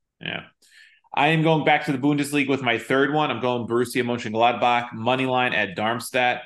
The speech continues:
plus one thirty. Both of these ti-,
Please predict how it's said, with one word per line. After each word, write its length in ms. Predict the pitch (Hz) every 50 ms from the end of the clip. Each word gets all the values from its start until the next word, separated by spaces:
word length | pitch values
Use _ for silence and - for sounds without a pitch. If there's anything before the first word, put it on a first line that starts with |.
| -
plus 280 | - 127 120 120 - -
one 200 | 113 110 107 101
thirty. 600 | - - 120 117 120 117 117 120 120 120 - _ _ _ _ _ _ _ -
Both 220 | 170 180 180 185
of 120 | 190 175 165
these 240 | 170 170 165 170
ti-, 260 | - 165 151 147 143